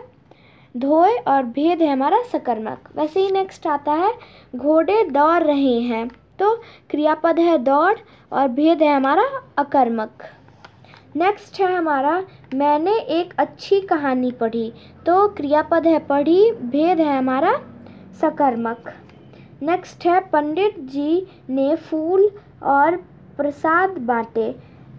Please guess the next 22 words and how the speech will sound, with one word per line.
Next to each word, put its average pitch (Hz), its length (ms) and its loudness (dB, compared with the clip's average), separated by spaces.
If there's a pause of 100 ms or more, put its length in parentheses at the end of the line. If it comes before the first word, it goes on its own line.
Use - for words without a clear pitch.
(260)
क्रियापद 330 560 -2
है 330 180 0
बांटे 311 640 0 (380)
और 269 100 0
भेद 311 380 2
है 302 160 0
हमारा 285 320 0 (420)
सकर्मक। 262 640 -2 (1400)
अब 320 140 0
next 330 340 -6
देखते 359 340 0
हैं, 370 240 0 (280)
Next 349 320 -4
है 381 60 2
हमारा, 359 320 2 (120)
"अचानक 285 800 -2 (540)
आंधी 285 760 4
आई।" 254 480 0 (540)
तो 392 200 2 (340)
क्रियापद 330 560 -2
है 359 320 4
आई 285 400 2